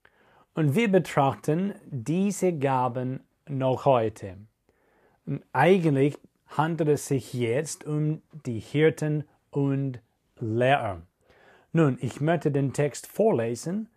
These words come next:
aber nicht den ganzen Text jetzt. Epheser vier, ich lese Verse sieben bis zwölf vor. „Jedem Einzelnen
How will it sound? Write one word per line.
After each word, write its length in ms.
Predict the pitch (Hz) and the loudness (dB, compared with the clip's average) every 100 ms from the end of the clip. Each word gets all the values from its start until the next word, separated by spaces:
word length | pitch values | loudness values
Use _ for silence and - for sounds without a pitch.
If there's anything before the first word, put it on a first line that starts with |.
| _ _ _ _ | _ _ _ _
aber 200 | - 135 | -2 0
nicht 360 | 147 175 170 - | 2 0 -2 -2
den 160 | 156 135 | -2 -2
ganzen 500 | 131 175 185 185 160 | -4 -4 -4 -4 -2
Text 380 | 143 120 - | -2 -2 -6
jetzt. 480 | 123 120 - - _ _ _ _ _ | -4 -4 -6 -18 _ _ _ _ _
Epheser 480 | 156 160 185 - 180 | -6 0 0 4 2
vier, 500 | - 165 151 151 139 _ _ _ - | 2 0 4 4 2 _ _ _ -8
ich 180 | 131 127 | -6 -2
lese 560 | 135 151 156 135 147 - _ | 2 4 4 4 2 0 _
Verse 400 | - 135 120 139 | -4 -2 0 -2
sieben 560 | 104 135 139 135 127 _ _ _ _ - | 0 0 0 0 -4 _ _ _ _ -2
bis 280 | 127 - - | -2 -2 -10
zwölf 400 | - 123 123 120 | -6 0 2 0
vor. 440 | - 117 110 90 95 _ _ _ _ _ _ _ _ _ _ _ _ _ _ _ _ _ _ | 2 2 4 0 -8 _ _ _ _ _ _ _ _ _ _ _ _ _ _ _ _ _ _
„Jedem 300 | 147 165 165 | 0 2 2
Einzelnen 640 | 135 151 202 220 208 202 202 | 0 0 0 2 2 2 0